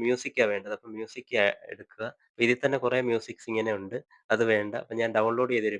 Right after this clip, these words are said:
പാട്ട് എടുക്കണം. ഫോണിൽ കിടക്കുന്ന, നമ്മുടെ ഫോണിന്റെ ഗാലറി കിടക്കുന്ന ഫയലിലുള്ളത് My Music എന്ന് പറഞ്ഞ് സെലക്ട് ചെയ്ത്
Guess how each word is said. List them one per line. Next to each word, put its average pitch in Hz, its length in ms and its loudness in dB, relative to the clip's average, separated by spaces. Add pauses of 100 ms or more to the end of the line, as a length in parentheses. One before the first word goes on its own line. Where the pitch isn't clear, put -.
പാട്ട് 101 300 -8 (100)
എടുക്കണം. 95 340 -12
ഫോണിൽ 117 280 4
കിടക്കുന്ന, 98 440 -4
നമ്മുടെ 107 200 -2 (600)
ഫോണിന്റെ 113 440 4 (200)
ഗാലറി 107 320 2
കിടക്കുന്ന - 420 -14
ഫയലിലുള്ളത് 104 680 2 (880)
My 117 200 4
Music 110 420 0
എന്ന് 107 120 4
പറഞ്ഞ് 101 240 2
സെലക്ട് - 400 -10
ചെയ്ത് 90 220 -14